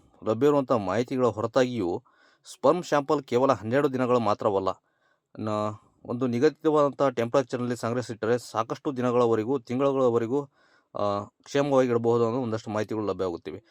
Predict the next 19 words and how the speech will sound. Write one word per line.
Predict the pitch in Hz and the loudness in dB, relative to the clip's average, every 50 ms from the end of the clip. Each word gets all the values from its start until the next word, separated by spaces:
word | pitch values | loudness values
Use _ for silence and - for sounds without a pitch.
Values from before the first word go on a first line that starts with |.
| _ _ _ _ _ - | _ _ _ _ _ -4
ಆದರೆ | 101 113 120 135 147 143 | -2 0 0 2 0 0
ಇಲ್ಲಿ | 135 131 139 120 | 0 0 -2 -4
ಕೇವಲ | - - - 123 139 147 151 | -4 -2 -2 0 2 2 0
ಹನ್ನೆರಡು | 143 107 104 117 135 147 147 143 | 0 -2 -2 -2 0 0 0 0
ದಿನಗಳಲ್ಲಿ | 135 139 139 131 131 131 131 127 131 143 147 147 | -2 -2 -2 0 0 0 0 0 -2 -4 -6 -6
ಸ್ಪರ್ಮ್‌ಗೆ | - - - 110 113 123 131 131 123 131 143 151 151 143 _ _ _ _ _ _ _ - | -8 -4 -2 0 0 0 0 -2 -2 -2 -2 -4 -4 -6 _ _ _ _ _ _ _ -4
ಫಂಗಸ್ | 113 113 123 - - - - | -2 -2 -2 -2 -2 -2 -4
ಬಂದಿತ್ತು | 131 131 123 - | -4 -4 -2 -2
ಅಂತಕ್ಕಂಥದ್ದು | 127 120 - 117 107 120 113 107 117 117 131 143 143 139 - _ - | -2 -2 -2 -4 -6 -6 -6 -6 -6 -6 -4 -4 -4 -6 -8 _ -8
ಸುಳ್ಳಾಗಿರಬಹುದು, | - 131 123 120 110 101 95 90 87 85 90 87 82 - _ _ _ _ _ _ _ _ _ _ - | -4 0 2 2 2 2 -2 -4 -4 -6 -6 -8 -8 -14 _ _ _ _ _ _ _ _ _ _ -8
ಅಥವಾ | - - 151 143 147 135 | -4 -2 2 2 2 2
ಅಲ್ಲಿ | - 123 127 131 123 | 2 0 -2 -2 -2
ಸ್ಪರ್ಮನ್ನು | 117 - - 117 123 143 160 156 151 147 147 147 | -4 -2 0 2 2 2 0 0 0 0 0 -2
ಚೇಂಜ್ | 139 - - - 123 135 135 | -2 -6 -6 -4 -4 0 2
ಮಾಡಲಾಯಿತು | 131 123 120 120 117 110 - 120 | 2 4 4 4 2 2 0 -2
ಅಂತಕ್ಕಂಥದ್ದನ್ನ | 113 110 101 113 - 113 107 107 107 110 120 123 | -4 -2 -4 -6 -6 -6 -6 -6 -4 -4 -4 -4
ಸರಿಯಾಗಿ | 120 - 104 101 113 113 110 101 | -4 -4 -2 0 2 0 0 -2
ಎನ್ಕ್ವೈರಿ | 101 95 - - 110 107 | -4 -6 -4 -4 -4 -2
ಮಾಡಬೇಕಾಗುತ್ತದೆ. | 104 98 95 90 95 87 - 90 90 90 95 - 95 92 - | -2 -4 -4 -4 -4 -6 -6 -8 -8 -8 -10 -12 -16 -16 -16